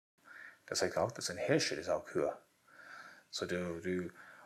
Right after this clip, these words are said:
weniger Schlaf ist, dann mehr, mehr Stress an deinen Körper. Es gibt dann mehr, du atmest mehr und das Atmen haust dazu, dass deine Herzschritt ist dann schneller auch. Ähm,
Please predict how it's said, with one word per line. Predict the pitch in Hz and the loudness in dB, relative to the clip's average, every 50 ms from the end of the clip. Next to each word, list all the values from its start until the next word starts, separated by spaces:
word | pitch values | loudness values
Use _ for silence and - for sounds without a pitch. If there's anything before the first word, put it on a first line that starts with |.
| - - - | -20 -6 2
weniger | - 92 107 127 156 - 120 | 4 6 8 8 8 8 8
Schlaf | 107 - 101 104 104 107 104 | 8 8 6 6 6 4 4
ist, | 107 98 95 - - 101 | 0 -2 -4 -4 0 2
dann | 98 98 98 | 2 4 4
mehr, | 98 101 95 87 - - | 4 4 2 2 0 2
mehr | - 101 92 - | 0 2 2 4
Stress | - - - - 101 104 107 - - - | 2 2 4 4 4 4 4 2 -2 -4
an | - - | -4 -2
deinen | - 67 64 65 - | -2 -2 -2 -2 0
Körper. | - - 131 160 165 - - 202 214 202 - - - _ _ _ _ _ _ _ _ _ _ | 4 6 6 6 6 4 2 2 2 0 -4 -10 -18 _ _ _ _ _ _ _ _ _ _
Es | - - - - - | -4 0 0 0 2
gibt | - 104 101 - - - | 2 2 0 2 4 4
dann | 90 85 87 85 87 87 | 6 6 4 0 -2 -2
mehr, | 92 92 90 87 85 78 - - - _ - - - - | 2 4 4 4 4 2 0 -6 -14 _ -10 -8 -8 -4
du | - - - - - | -4 -4 -4 -4 0
atmest | - 95 110 - - - - 156 165 175 - - - | 4 4 4 4 4 0 -2 -2 0 2 4 4 6
mehr | 135 123 135 156 185 202 190 - - - - _ _ _ _ | 6 6 8 8 6 6 4 0 -6 -12 -20 _ _ _ _
und | - 104 98 | -4 0 0
das | 98 98 - - | 2 0 2 2
Atmen | - 107 110 113 - - 110 104 104 104 104 - - - 98 - | 2 2 2 2 2 0 0 0 2 2 0 0 0 -2 0 0
haust | 107 107 110 113 131 - - - - | 2 2 2 2 0 -4 -8 -4 -4
dazu, | - 104 - - - 117 113 | -4 0 2 4 6 6 6
dass | 110 107 107 - | 6 4 2 2
deine | - 101 101 101 95 | 2 2 2 2 0
Herzschritt | 92 - - - 139 156 165 - - - - - - - - - - _ - | -2 -2 4 6 6 6 8 6 4 4 4 4 0 -2 -4 -10 -14 _ -8
ist | 98 85 - | -8 -4 -2
dann | - 85 98 92 - _ - | -2 -4 -4 -6 -14 _ -8
schneller | - - - - - 87 78 73 76 - - | 0 0 2 2 2 0 0 2 0 0 0
auch. | - 62 62 - - - - - - - - - - - - - - - - - - - - - - - - - - - - - | 0 -2 -2 -4 -6 -10 -14 -14 -14 -18 -16 -12 -10 -10 -8 -8 -8 -8 -8 -8 -8 -8 -10 -10 -12 -14 -14 -16 -18 -20 -8 0
Ähm, | - - 104 101 101 101 98 98 98 95 95 95 98 104 | 4 6 8 8 8 8 6 4 2 2 0 -4 -6 -10